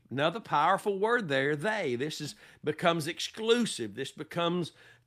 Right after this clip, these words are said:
two different places. This becomes as, as Exodus thirty-two, when,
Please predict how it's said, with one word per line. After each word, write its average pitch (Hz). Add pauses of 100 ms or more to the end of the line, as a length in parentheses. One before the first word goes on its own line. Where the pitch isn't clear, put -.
two 202
different 190
places. 202
This 135
becomes 160
as, 127
as 127
Exodus 143
thirty-two, 170 (380)
when, 151